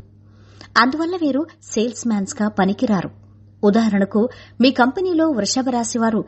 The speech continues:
సేల్స్ మ్యాన్‌గా పనిచేస్తుంటే కస్టమర్లను ఆకట్టుకోలేరు వీరు. వీరి తత్వం ఎలా ఉంటుందంటే, "మీరు కావాలంటే కొనుక్కోండి, లేదంటే లేదు" అన్నట్టుగా ఉంటుంది.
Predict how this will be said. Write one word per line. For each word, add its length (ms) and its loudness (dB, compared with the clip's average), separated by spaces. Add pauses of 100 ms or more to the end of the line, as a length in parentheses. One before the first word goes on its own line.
(140)
సేల్స్ 440 2
మ్యాన్‌గా 280 -2
పనిచేస్తుంటే 840 -4 (420)
కస్టమర్లను 600 0 (100)
ఆకట్టుకోలేరు 760 -2
వీరు. 220 -2 (760)
వీరి 140 6
తత్వం 600 -4
ఎలా 200 2
ఉంటుందంటే, 680 -2 (240)
"మీరు 160 4
కావాలంటే 680 -2
కొనుక్కోండి, 680 -2 (200)
లేదంటే 540 2
లేదు" 380 0 (500)
అన్నట్టుగా 480 0
ఉంటుంది. 440 -6